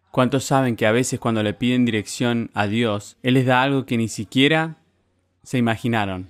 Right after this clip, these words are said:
Él te da algo más grande de lo que estaban pensando. Un día dijeron, "Quiero dirección en mi vida", y Dios les dijo, "Estoy respondiendo sus oraciones.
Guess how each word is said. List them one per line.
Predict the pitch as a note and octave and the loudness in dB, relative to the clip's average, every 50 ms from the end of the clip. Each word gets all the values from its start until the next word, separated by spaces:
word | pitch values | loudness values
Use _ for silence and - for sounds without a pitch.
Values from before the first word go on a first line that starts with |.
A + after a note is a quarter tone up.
| _ - | _ -2
Él | C3+ B2 A2 | -2 0 2
te | - C3 | 2 4
da | B2 B2 B2+ | 4 4 4
algo | C3 C3 A#2 B2 | 2 2 0 0
más | A#2 A#2 A2+ A2 A2 | 0 0 0 0 0
grande | A#2+ C#3+ C#3 C3 A#2 G2+ G2 F#2 F#2+ - _ _ _ _ - | 0 2 2 2 0 -2 -4 -6 -8 -10 _ _ _ _ 0
de | A2 A2+ | 0 2
lo | A2+ G2+ | 2 0
que | A2+ | -2
estaban | A2 - B2 A#2+ A#2 A#2 F#2+ | -2 2 2 2 2 2 0
pensando. | A#2 G#2+ F#2+ - A2+ G#2+ G#2 G#2 | -2 -2 -2 -2 -2 -2 -2 -2
Un | G#2+ A2 | 0 0
día | A#2+ A#2+ A#2 | 0 2 0
dijeron, | A2 A2 G#2 C3 B2 A#2 A2+ G#2+ | 0 -2 -2 -2 -2 -2 -2 -2
"Quiero | - C3 C3 C3 | -2 0 2 2
dirección | C3+ C3 A#2+ A2+ G#2+ - - C3+ B2 | 2 2 0 0 -2 -2 -2 0 0
en | A#2+ A2 | 0 0
mi | G#2+ G2+ | 0 -2
vida", | G#2 G#2+ A2 A2 A#2 A#2 A2+ - | -2 -2 -2 -2 -2 -2 -4 -4
y | G2 G#2 | -4 -4
Dios | F#2+ G#2 A2 A2+ | -2 -2 0 0
les | A2+ G#2+ G2 | -2 -2 -4
dijo, | G#2 A2+ G#2+ - - B2 C3+ D#3 - _ _ _ _ _ _ _ _ _ _ _ _ _ _ _ - | -4 -6 -4 -2 -2 -2 -2 -2 -6 _ _ _ _ _ _ _ _ _ _ _ _ _ _ _ -12
"Estoy | - G#2+ - C3 B2 | -10 -4 0 2 2
respondiendo | A2+ A2+ A2+ - - A#2+ A2+ A2+ A#2+ A#2+ B2 | 2 0 -2 -2 -2 -2 0 2 2 0 0
sus | A#2 - A2+ G2 - | -2 -6 -8 -6 -6
oraciones. | G#2+ G#2 G2+ - B2+ B2 A2+ G2+ F2 - _ _ | -4 -4 -4 -6 -6 -6 -6 -6 -8 -12 _ _